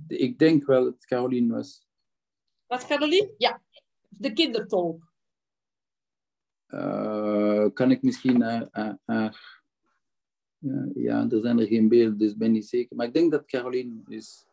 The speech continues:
Speaker 2: De voorlaatste,
Speaker 1: die,
Speaker 2: oké.
Speaker 1: die bezig is met, die, die, die haar kind had die niet kon praten en die,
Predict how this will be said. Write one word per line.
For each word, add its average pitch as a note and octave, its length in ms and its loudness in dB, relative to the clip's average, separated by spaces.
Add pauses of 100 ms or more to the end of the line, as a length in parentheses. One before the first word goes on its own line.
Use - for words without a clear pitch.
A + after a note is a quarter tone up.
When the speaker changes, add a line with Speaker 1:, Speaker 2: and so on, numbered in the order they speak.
(300)
Speaker 2:
De G3 180 -6
voorlaatste, A#2+ 460 6
Speaker 1:
die, A#2 100 2
Speaker 2:
oké. - 180 -12
Speaker 1:
die B2+ 120 6
bezig C#3 400 6
is B2+ 200 -2
met, C3 120 2 (280)
die, A#2+ 200 -4
die, B2+ 560 -2 (400)
die B2+ 140 2
haar B2+ 200 -2
kind E3+ 300 -6
had D3+ 220 -6
die C#3+ 140 0
niet C#3+ 220 4
kon C3+ 260 -2
praten C#3+ 580 -2
en B2+ 140 -4
die, A#2+ 200 -6